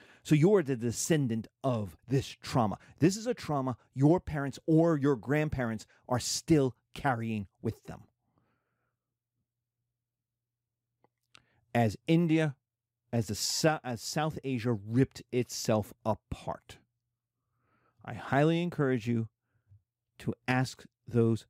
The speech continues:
stories before they're gone. What happened? 'Cause they're never gonna, they, they're never gonna come and talk to you.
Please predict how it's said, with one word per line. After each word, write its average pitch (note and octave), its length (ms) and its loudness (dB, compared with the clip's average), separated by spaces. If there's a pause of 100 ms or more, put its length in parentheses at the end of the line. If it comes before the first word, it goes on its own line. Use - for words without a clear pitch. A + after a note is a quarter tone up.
(120)
stories G#2 580 -4 (240)
before A2 400 -2
they're G#2 160 0
gone. F#2 280 -10 (920)
What A2+ 240 2 (280)
happened? - 400 -14 (680)
'Cause C3+ 140 2
they're D#3 80 4
never C4 240 2
gonna, F3 280 0
they, C#3 160 -6 (200)
they're B2+ 580 -2
never B3+ 200 0
gonna G3 160 0
come C#3 240 0
and A2+ 120 0
talk G2+ 220 -2
to - 80 -6
you. - 160 -12